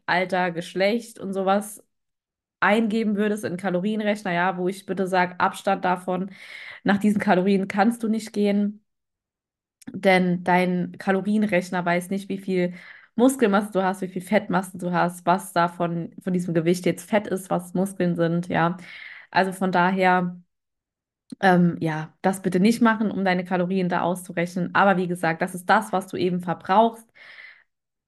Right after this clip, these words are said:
indem du einfach nur existierst, ja. Also wenn du jetzt zum Beispiel im Koma liegen würdest, dann wäre das diese Kalorienzahl, die du tagtäglich trotzdem verbrennst. Und vielleicht mal einfach so ein ganz kurzer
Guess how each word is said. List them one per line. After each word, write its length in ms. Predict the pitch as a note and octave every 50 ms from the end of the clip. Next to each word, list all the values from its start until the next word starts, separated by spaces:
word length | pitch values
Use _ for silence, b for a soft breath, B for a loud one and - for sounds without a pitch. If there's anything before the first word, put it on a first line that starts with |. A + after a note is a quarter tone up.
| _ _ -
indem 300 | - G#3 G#3 G3+ G3+ G#3
du 80 | G3 F#3+
einfach 260 | - F3+ G3 G3 G#3
nur 140 | G3+ F#3 -
existierst, 760 | F3+ F3+ - F3+ - - - - G3 F#3+ F3 E3 F3 - -
ja. 160 | F3 E3+ F3
Also 180 | F#3 F3+ F#3 F3
wenn 100 | F#3 F#3
du 60 | F#3+
jetzt 140 | F3 F3+ -
zum 80 | F#3+
Beispiel 220 | E3+ F3+ F3+ F#3 F3
im 60 | F3
Koma 320 | F3 - G#3 G3+ G3 F#3
liegen 300 | F3 E3 E3+ E3 E3 E3
würdest, 260 | D#3+ D#3+ D#3 E3+ -
dann 140 | F3 E3+ F3
wäre 240 | F3 F#3 G3 G3 F#3+
das 260 | G3 G#3 A3+ A#3 -
diese 300 | - - G#3 G3 G3 G3
Kalorienzahl, 760 | F#3+ - F#3 E3+ F3 E3+ G3+ G3+ G#3 G#3 G3+ - F#3+ E3 E3+
die 120 | E3+ F#3
du 100 | F3+ F3+
tagtäglich 640 | F3 - G3 F3+ F3+ F3+ - F#3+ E3+ F3 - - - -
trotzdem 880 | - - - G3+ G#3+ G#3 G#3 - - F3+ F3 E3+ E3+ E3+ E3+ - _ _ _ _ _ _ _ _ _ _ _ -
verbrennst. 680 | - D#3+ D3 - - D#3+ D3 D3 C#3 - - - _ _ _ _ B B B B B B B B B B B B B B _ _
Und 400 | - F#3+ G3 F#3+ G3 G3 F#3 - - - _ _ _ _ _ _ _ _ _ _ -
vielleicht 400 | - - A#3 B3+ C#4 D4+ C#4 C4
mal 80 | B3
einfach 240 | - G#3+ A#3 A#3 B3
so 140 | G#3 - G3
ein 240 | G3 G#3 G#3+ G#3+ G#3
ganz 340 | - A#3+ C4+ D4 C#4 C4+ -
kurzer 800 | - - A#3+ A#3 A#3 A#3 - A3 G3+ G3+ G3+ G3+ G3 G3 G3 -